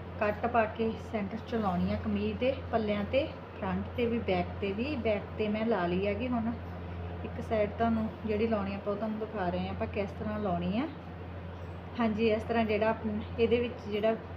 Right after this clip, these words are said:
ਵਰਕ ਕਰਿਆ ਹੋਇਆ ਆਏਗਾ, ਆਪਾਂ ਉਹਦੇ ਜੇ ਕੋਈ ਫੁ-, ਫੁੱਲ ਵਗੈਰਾ ਆਏ ਜਾਂ ਕੋਈ ਕਿਵੇਂ ਕਿਸੇ ਵੀ ਤਰ੍ਹਾਂ ਦਾ ਡਿਜ਼ਾਈਨ ਆਗਾ ਮੰਨ ਲਓ, ਉਹਦਾ ਆਪਾਂ ਖਿਆਲ ਰੱਖਣਾ ਹੈਗਾ, ਉਹਨੂੰ ਆਪਾਂ ਕਿਸ ਤਰ੍ਹਾਂ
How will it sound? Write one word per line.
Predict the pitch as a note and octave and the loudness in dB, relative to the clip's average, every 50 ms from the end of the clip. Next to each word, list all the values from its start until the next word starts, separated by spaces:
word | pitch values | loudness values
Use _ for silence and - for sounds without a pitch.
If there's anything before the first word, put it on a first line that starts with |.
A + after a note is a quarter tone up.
| - - | -4 -2
ਵਰਕ | G#3+ G#3 G3 G3+ G#3 - B3+ | 0 0 0 -2 -2 -4 -4
ਕਰਿਆ | - B3+ A3+ A3+ A3 G#3+ A3 | -2 0 2 2 2 2 2
ਹੋਇਆ | A3 G#3 F#3+ F#3 G3 F#3+ | 2 2 2 2 2 2
ਆਏਗਾ, | F#3+ F#3+ F#3+ F#3+ G3 G3 G3 - - - - - | 2 0 0 0 0 -2 -4 -6 -8 -10 -8 -8
ਆਪਾਂ | A3 G#3+ - A3 G3 | -6 -4 -2 0 0
ਉਹਦੇ | G3 F#3+ A3 A#3 A#3 - - - - G#3 | 2 2 2 0 0 0 -6 -6 -6 -4
ਜੇ | G#3 G#3+ A3 G#3 | -2 0 0 0
ਕੋਈ | G#3 - A3 A3 A3 | 2 2 2 2 2
ਫੁ-, | A3 - A#3 A3 - - - | 0 0 -2 -2 -2 -2 0
ਫੁੱਲ | A#3+ G#3+ G#3 G#3 G#3+ | 2 2 4 4 4
ਵਗੈਰਾ | A3 A#3 A3+ A3 G#3+ G#3 G#3 | 4 4 6 6 6 6 6
ਆਏ | G#3 G3+ G3+ G3 | 4 4 2 2
ਜਾਂ | G#3 G3+ G3+ | 2 0 0
ਕੋਈ | G3 F#3+ G#3 G#3+ | 0 0 0 0
ਕਿਵੇਂ | G#3 - A3 G3+ G#3 G#3+ A3+ A3 - - - - - - | 0 -2 -2 -2 0 0 0 0 -2 -4 -10 -10 -8 -6
ਕਿਸੇ | A#3+ A#3 - C4+ | -4 -2 0 0
ਵੀ | C4 C4 | 0 0
ਤਰ੍ਹਾਂ | B3 - A#3 A3 G#3+ | 0 -2 0 0 2
ਦਾ | G#3+ G#3+ G#3 | 2 2 2
ਡਿਜ਼ਾਈਨ | G#3 G3+ G3 G3 F#3+ F#3+ F#3+ G3 G3 G3+ | 2 0 0 2 0 0 2 0 -2 -2
ਆਗਾ | G3 F#3+ F#3 F#3+ | -2 -2 -4 -4
ਮੰਨ | F#3+ F#3+ F#3+ F#3+ F#3 F#3 | -4 -4 -4 -4 -2 -2
ਲਓ, | F#3+ G3+ G#3 - - - - - - - - - | -2 -2 -4 -4 -8 -8 -10 -10 -10 -8 -6 -4
ਉਹਦਾ | G#3 G#3 G#3+ A#3 | -2 0 0 0
ਆਪਾਂ | A#3 A#3 B3 A#3+ | 0 0 -2 -4
ਖਿਆਲ | B3 - B3+ A3 G3 F#3+ G3 | -4 -2 0 0 0 0 0
ਰੱਖਣਾ | F#3+ G3 - - - A3 G3 F3+ | -2 -4 -4 -4 -4 -4 -2 -2
ਹੈਗਾ, | F#3 F#3+ F#3 G3 | -2 -2 -2 -2
ਉਹਨੂੰ | G3 G3 G3+ G#3+ A3+ | -2 -2 0 0 0
ਆਪਾਂ | A3+ A3+ - A#3 B3 D4+ - - - - - - - - | 0 0 0 0 0 0 -2 -6 -8 -8 -10 -10 -8 -4
ਕਿਸ | - A#3 A3 - | 0 0 0 0
ਤਰ੍ਹਾਂ | - - G#3 G#3+ G#3+ G#3+ | 0 0 0 0 0 0